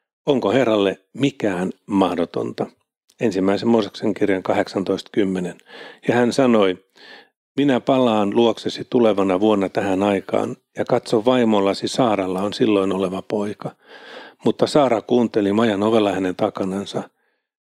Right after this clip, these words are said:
Mutta Abraham ja Saara olivat iäkkäät, eikä Saara enää ollut niin kuin naisten tavallisesti on. Sen tähden Saara naurahti itses-,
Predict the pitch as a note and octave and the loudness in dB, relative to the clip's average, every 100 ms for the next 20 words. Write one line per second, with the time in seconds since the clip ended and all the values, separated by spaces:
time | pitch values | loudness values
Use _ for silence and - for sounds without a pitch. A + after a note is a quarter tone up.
0 | _ _ _ _ _ _ _ _ A2+ - | _ _ _ _ _ _ _ _ -4 2
1 | B2+ C3 A#2+ A2+ G#2 G2 B2+ A#2 G2+ G2 | 2 2 2 0 0 -2 0 0 0 -2
2 | F2+ - B2 A#2+ - G#2+ - - A#2 A2+ | -4 0 0 0 -2 -8 -8 -6 -2 0
3 | - C3 A2+ G2+ A2 G#2+ G2+ G2 A#2 A2+ | 2 2 0 0 2 2 2 2 4 4
4 | G#2 G2 _ G#2+ G2 - G2+ G#2+ G2+ - | 2 -2 _ -4 -2 0 0 2 0 -4
5 | F#2+ G#2 G2 F#2+ F2+ F#2+ - - A#2 G#2 | -4 0 2 0 -2 -6 -10 -10 -6 -4
6 | G2 - _ _ _ - C3 A#2+ A2 A2 | -6 -12 _ _ _ 0 0 2 2 2
7 | A2+ _ - B2+ A2 G#2 C3 A#2+ G2 - | 0 _ -4 0 0 2 2 2 0 -4
8 | G#2+ A2 - F2+ - | -2 -2 -2 -8 -8